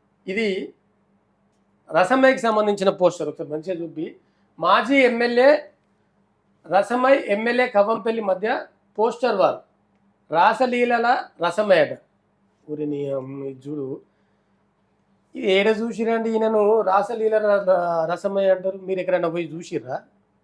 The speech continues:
ఏం మాట్లాడుతూ ఉన్నారు? అరే, మరి ఇంత దారుణంగా ఓపెన్గా పోస్టులు పెట్టి రిలీజ్ చేస్తారేంది? పది సంవత్సరాలు అధికారంలో ఉండి రోడ్లు గుర్తులేవా?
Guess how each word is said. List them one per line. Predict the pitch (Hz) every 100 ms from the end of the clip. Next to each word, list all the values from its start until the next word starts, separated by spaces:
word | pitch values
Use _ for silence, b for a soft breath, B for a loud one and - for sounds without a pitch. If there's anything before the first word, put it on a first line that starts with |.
| _ _ 165
ఏం | 185
మాట్లాడుతూ | 208 214 220 196 214
ఉన్నారు? | 214 208 208 - _ _ _ _ _ _ _ _ -
అరే, | 214
మరి | 233 170 233 240
ఇంత | 226 226
దారుణంగా | 262 233 247 247 254 254 254
ఓపెన్గా | 202 220 220 254 247 254
పోస్టులు | 233 233 226 226
పెట్టి | 240 - 220
రిలీజ్ | 220 233 226
చేస్తారేంది? | 226 233 226 226 226 233 _ _ _ _ _ _ _ _ _ _ _ _ _ _ -
పది | 196 247
సంవత్సరాలు | 240 254 269 262 269
అధికారంలో | 240 240 262 262 254 262 269 269 - _ _ _ -
ఉండి | 196 240 254
రోడ్లు | 226 240 247
గుర్తులేవా? | 214 220 - 226 214 185 127